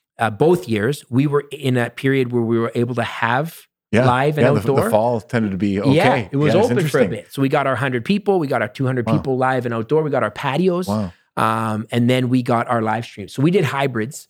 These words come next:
Speaker 2: Amazing.
Speaker 1: And I would say we're one of the only festivals in the world that didn't cancel. So many either canceled
Speaker 2: Yeah.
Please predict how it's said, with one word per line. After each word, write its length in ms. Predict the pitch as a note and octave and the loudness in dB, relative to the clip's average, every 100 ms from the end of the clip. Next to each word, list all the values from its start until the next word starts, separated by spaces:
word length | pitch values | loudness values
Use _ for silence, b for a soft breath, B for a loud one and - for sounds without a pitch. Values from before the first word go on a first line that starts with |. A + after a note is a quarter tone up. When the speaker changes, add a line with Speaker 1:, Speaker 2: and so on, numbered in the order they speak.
| _ | _
Speaker 2:
Amazing. 240 | G2 F2+ F2+ | -2 0 2
Speaker 1:
And 80 | B2+ | 2
I 60 | |
would 140 | C3 C3+ | 2 0
say 180 | - C3 | 0 0
we're 140 | C3 | 2
one 180 | B2+ C3 | 0 0
of 60 | |
the 60 | B2 | 0
only 140 | B2+ | 0
festivals 400 | B2 B2 B2 C3 | -2 -2 -4 -4
in 60 | A2+ | -4
the 60 | A#2+ | 0
world 200 | A#2 A#2 | 0 0
that 120 | A2 | 0
didn't 180 | A#2 A2+ | -2 -2
cancel. 360 | A2+ G#2+ - | -2 -4 -4
So 240 | F#2+ - D3 | -6 0 2
many 200 | D#3 D3+ | 2 0
either 220 | C#3+ C3+ | 0 0
canceled 580 | A#2+ A#2+ C3 - G#3+ - | -2 -4 -4 -2 -4 -2
Speaker 2:
Yeah. 120 | G2 | -4